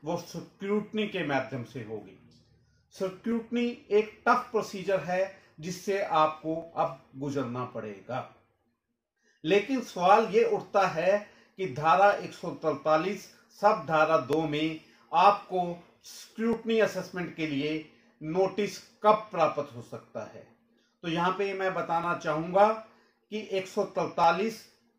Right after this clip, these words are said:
सब धारा दो का नोटिस आपको तभी आ सकता है, जब आपने अपनी आयकर विवरणी दाखिल कर दी, चाहे वो विवरणी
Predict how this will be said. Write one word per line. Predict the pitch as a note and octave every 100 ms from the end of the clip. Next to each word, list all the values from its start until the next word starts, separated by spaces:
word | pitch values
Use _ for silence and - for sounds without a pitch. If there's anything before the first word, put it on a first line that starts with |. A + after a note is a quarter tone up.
| _
सब | G3+ G3 C#3
धारा | E3 D#3+ D#3+
दो | C#3 C3 F#3+
का | F#3 F#3+
नोटिस | D#3+ D3+ D#3 G3 A3+ - - -
आपको | E3 E3 D#3+ F3
तभी | - - F3 G3+
आ | G3 D#3+
सकता | - C#3+ - C#3+
है, | C3 E3+ A3 G#3+ - _ C#3+
जब | C3 G3 F#3+ -
आपने | D#3+ D#3+ D#3+ D#3 E3+ G#3 G3+ - _ -
अपनी | E3 D#3+ F#3+ F3+ G3 G3 - _ -
आयकर | E3+ F3 F3 - F3+ F3+ F3+ -
विवरणी | C#3 E3 D#3 E3 E3 E3+ F3 - -
दाखिल | B2 D#3 D3+ D#3+ D#3 - _ -
कर | C3+
दी, | B2 A2 - _ _ _ _ _ _ _ _ -
चाहे | F#3 G3+
वो | G#3+ A3+
विवरणी | G3 F#3+ G3+ G3+ A3+ A3+